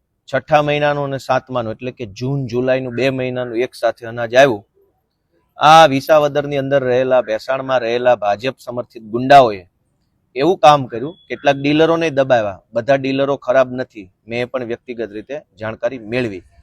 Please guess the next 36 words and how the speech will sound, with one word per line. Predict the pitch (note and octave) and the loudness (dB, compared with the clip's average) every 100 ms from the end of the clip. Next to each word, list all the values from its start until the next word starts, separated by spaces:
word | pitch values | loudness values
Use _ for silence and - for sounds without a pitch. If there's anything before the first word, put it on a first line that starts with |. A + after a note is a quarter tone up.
| _ _ _ _ | _ _ _ _
એફ | C3+ C#3 - | -4 -4 -4
પી | D#3+ | -2
એસ | D3+ C#3+ | -2 -4
ના | D3 C3+ | -6 -4
ડીલરો, | C3+ C3+ C3 G2+ - _ _ _ _ _ _ G2 | 0 0 0 -2 -8 _ _ _ _ _ _ -20
સસ્તા | - B2+ - C#3 | -8 -8 2 4
અનાજની | C3 B2+ B2+ | 4 -2 -4
દુકાનના | B2 B2 - C3 B2+ | -6 -4 0 0 0
જે | A#2+ B2 | -4 -6
હો-, | A2 G2 A2 - | -6 -8 -10 -10
ડીલરો | A#2+ C3 C#3+ C#3 | -4 0 2 0
છે | B2 | -2
એ | B2 A#2 | -6 -2
પણ | D3 B2+ | -2 0
ઘણા | B2 C#3 | 0 0
સારા | C3 C3 C3 | 2 4 4
માણસો | B2+ B2+ B2 B2+ | 2 -2 -2 -12
કેટલાક | B2 A2+ B2 A#2+ | -12 0 0 0
લોકો | B2 C3 B2+ | -8 -8 -8
છે, | C#3 B2 - _ _ _ _ _ | -2 -4 -4 _ _ _ _ _
એમને | A2+ C3 D3+ E3+ | -4 -2 0 0
પણ | E3 | 0
ગુંડાએ | D3+ D3+ D3+ | -4 2 2
ધાકધમકી | D3 B2+ C3 C#3+ D3 D#3 | 4 2 2 -4 -4 -4
મારી | D3+ D3 D3+ | 4 4 2
અને | E3 - C3+ | -8 -10 -10
ઘટના | B2 B2 C#3+ D3+ | -8 -10 -2 0
એવી | D3+ | 0
બની | D#3+ D3+ D3 | 0 -2 -4
છે | C3 C3 C#3 _ _ - _ _ | -8 -8 -8 _ _ -20 _ _
કે | D#3+ | -6
બે | D3+ C3+ E3 | 0 4 4
મહિનાનું | E3+ D#3+ D#3 D#3 D#3 - | 4 0 2 0 0 -4
અનાજ | A#2+ C#3+ D3 | -2 0 0
સરકારમાંથી | - B2+ - C#3+ C3+ C3 - | -4 -4 0 0 -2 -6 -2
આવ્યું, | A#2 A#2 F#2+ | -2 -2 -8